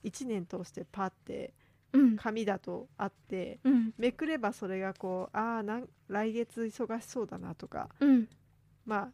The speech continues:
Speaker 1: デジタルも見方によってはそれができると思うんだけど、
Speaker 2: うん。
Speaker 1: なんだろう、こう書いてる方が、
Speaker 2: うん。
Speaker 1: あ、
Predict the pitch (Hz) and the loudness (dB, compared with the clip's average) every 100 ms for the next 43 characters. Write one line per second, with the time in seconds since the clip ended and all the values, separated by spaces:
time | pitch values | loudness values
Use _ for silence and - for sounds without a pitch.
0 | _ - 311 302 - 226 185 180 180 - | _ -2 -2 0 0 0 0 -2 -4 -6
1 | _ 220 - 262 262 208 175 - 185 180 | _ -10 -4 -2 -2 -4 -4 -6 -6 -4
2 | - 196 196 185 180 247 202 175 165 160 | -2 0 0 -2 -4 -4 -4 -6 -6 -8
3 | - - - - - 285 269 220 - _ | -10 -12 -10 -8 2 6 6 4 -6 _
4 | _ - 269 233 165 - 185 - 453 523 | _ -6 -4 -4 -6 -8 -10 0 2 4
5 | 240 185 208 214 190 175 214 185 254 254 | 4 4 2 0 -2 -4 -4 -6 -2 2
6 | 240 233 - _ _ _ _ - 196 | 2 2 -8 _ _ _ _ -2 -2